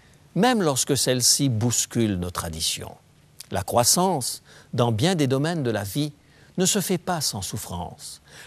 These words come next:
Elle comporte souvent un prix à payer. C'est ainsi qu'en rentrant d'une zi-, visite à ses parents, Geoffrey Varaille fut repéré par le supérieur d'une abbaye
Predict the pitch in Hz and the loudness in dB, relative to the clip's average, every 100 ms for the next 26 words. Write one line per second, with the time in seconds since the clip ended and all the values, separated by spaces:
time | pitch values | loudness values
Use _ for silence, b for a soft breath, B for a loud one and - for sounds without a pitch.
0 | B 151 156 - 196 - 185 - - 214 | B 6 6 2 -2 0 0 0 -2 -2
1 | 165 117 95 98 98 - - 104 78 - | -2 -4 -6 -8 -10 -10 -8 -6 -6 -8
2 | 98 - - - _ _ _ B B B | -14 -12 -18 -20 _ _ _ B B B
3 | 214 214 226 - 165 135 147 135 151 170 | 0 2 4 4 4 2 2 2 0 0
4 | 185 175 131 120 104 139 - 110 139 165 | -2 0 2 2 2 -2 -2 0 0 0
5 | 196 - B B B 120 - 127 - 131 | -4 -8 B B B 4 4 2 2 -2
6 | 139 190 196 B B B B 127 220 214 | 0 -2 -2 B B B B 6 8 8
7 | - 196 139 131 190 220 151 - 139 123 | 4 2 4 2 2 2 0 0 2 2
8 | 135 196 165 143 127 165 170 127 117 117 | 4 2 2 0 2 0 0 2 4 4
9 | 110 - 175 147 139 147 165 131 117 104 | 0 0 -2 0 0 2 0 0 0 0
10 | 107 113 165 | 2 2 0